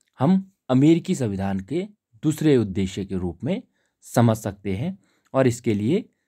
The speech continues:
शक्ति पृथक्करण के सिद्धांत को अपनाया गया है।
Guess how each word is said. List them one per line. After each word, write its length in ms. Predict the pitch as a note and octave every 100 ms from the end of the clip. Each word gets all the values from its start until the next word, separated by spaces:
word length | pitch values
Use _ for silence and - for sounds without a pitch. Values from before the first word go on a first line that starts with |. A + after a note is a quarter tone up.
| _
शक्ति 380 | - A3 - A#3
पृथक्करण 680 | G3+ D#3+ - B2+ A#2 G#2 F#2+
के 120 | A2
सिद्धांत 480 | - G2 F#2 F#2 F2+
को 260 | - G3 - _ _ _ _
अपनाया 460 | B2 - G2 F2 E2+
गया 220 | F2 E2
है। 200 | F#2 G2